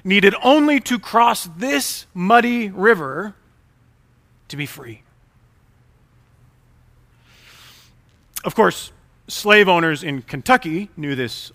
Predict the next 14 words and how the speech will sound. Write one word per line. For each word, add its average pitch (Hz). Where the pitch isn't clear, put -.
also, 135
so 156
the 143
river 165
was 139
closely 151
watched. 120
Daytime 190
crossings 175
were 151
often 143
way 165
too 175
dangerous, 160